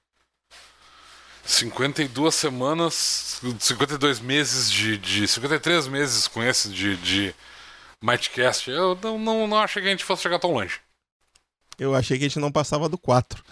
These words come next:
Speaker 2: <laughs>
Speaker 1: Eu, eu, eu esperava, eu esperava um ano de Mightcast, pra ser bem honesto, assim. Eu esperava uns doze episódios, eu acho que a gente tinha,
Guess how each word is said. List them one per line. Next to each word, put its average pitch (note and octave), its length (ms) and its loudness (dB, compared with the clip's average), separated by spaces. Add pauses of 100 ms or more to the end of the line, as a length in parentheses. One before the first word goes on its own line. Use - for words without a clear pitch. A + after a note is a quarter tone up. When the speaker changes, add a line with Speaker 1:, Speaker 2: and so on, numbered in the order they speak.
(160)
Speaker 2:
<laughs> - 560 -2 (1120)
Speaker 1:
Eu, G#3+ 220 0
eu, G#3+ 260 2
eu G#3 160 2
esperava, A3+ 500 0 (160)
eu G3 100 2
esperava G#3+ 420 0
um G#3+ 160 2
ano F#3+ 160 2
de D3 100 -4
Mightcast, C#3 580 2
pra A#2+ 140 -2
ser C3 200 2
bem B2+ 120 0
honesto, B2 420 2
assim. A2+ 160 2
Eu A2+ 120 2
esperava C#3+ 360 2
uns C3+ 140 -6
doze C3+ 240 4
episódios, B2+ 480 0
eu D3 80 2
acho C#3+ 120 -2
que D3 60 -2
a C#3+ 40 2
gente C3 120 -4
tinha, C#3 320 2